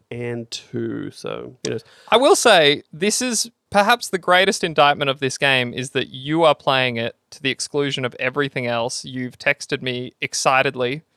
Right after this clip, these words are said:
Speaker 2: at all hours when you've discovered new things, while an insane first-party Guerrilla Games game is out at the same time. That's a feat.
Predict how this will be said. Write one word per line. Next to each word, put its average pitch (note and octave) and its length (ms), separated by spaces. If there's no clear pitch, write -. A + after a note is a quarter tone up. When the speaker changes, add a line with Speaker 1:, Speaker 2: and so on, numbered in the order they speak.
Speaker 2:
at B2+ 120
all D3+ 220
hours C#3 540
when C3+ 140
you've B2+ 200
discovered C#3 440
new C#3 160
things, B2 640
while E3 840
an D3 240
insane C#3+ 680
first-party C3 1000
Guerrilla C3+ 400
Games - 600
game B2+ 440
is C#3+ 180
out B2+ 320
at D3+ 140
the D3 60
same - 280
time. - 340
That's G3+ 200
a G#3+ 80
feat. - 340